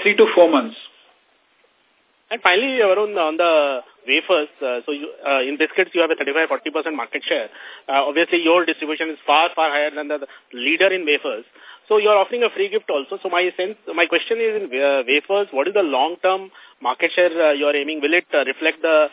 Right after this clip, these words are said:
Speaker 2: biscuit market share which you have?
Speaker 1: Well, hopefully, uh, for sure, we have become the number three player already,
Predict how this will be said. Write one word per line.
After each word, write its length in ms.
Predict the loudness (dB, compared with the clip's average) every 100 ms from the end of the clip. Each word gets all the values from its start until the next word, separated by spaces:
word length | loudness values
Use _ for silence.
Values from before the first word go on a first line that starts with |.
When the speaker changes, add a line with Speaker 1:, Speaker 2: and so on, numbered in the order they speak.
| -8 -8
Speaker 2:
biscuit 280 | -6 0 0
market 280 | 0 -4 -4
share 120 | -4
which 180 | -6 -8
you 120 | -6
have? 140 | -6 -8 _ _ _ -20 _ _ _ _ _ _ _ _ _ -20 -20 -20 -14 2
Speaker 1:
Well, 140 | 8 10
hopefully, 800 | 10 8 6 4 4 4 2 2
uh, 280 | 4 4 6
for 140 | 4 6
sure, 360 | 10 10 10 8
we 140 | 4
have 280 | 8 8 8
become 380 | 8 8 6 4
the 80 | 0 0
number 200 | 2 2 2
three 140 | -6
player 340 | 2 8 10 10
already, 560 | 8 6 4 2 0